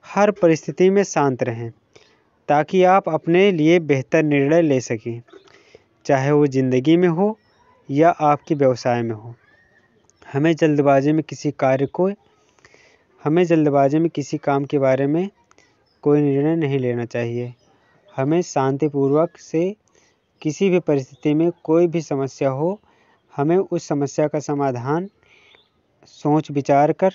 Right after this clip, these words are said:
शांतिपूर्वक लेना चाहिए। उसके बारे में जो भी निर्णय हो, उसको शांतिपूर्वक लेना चाहिए।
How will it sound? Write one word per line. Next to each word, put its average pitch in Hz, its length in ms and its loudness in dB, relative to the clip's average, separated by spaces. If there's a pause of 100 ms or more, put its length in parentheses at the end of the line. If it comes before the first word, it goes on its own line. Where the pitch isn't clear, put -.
शांतिपूर्वक 139 960 -2 (560)
लेना 123 320 -4
चाहिए। 135 320 0
उसके - 360 -6
बारे 131 260 0
में 160 160 -2
जो 135 160 -2
भी 123 140 -6
निर्णय 127 300 -2
हो, 202 420 -6
उसको - 260 -8
शांतिपूर्वक 135 840 -6
लेना 120 260 -6
चाहिए। 120 420 -14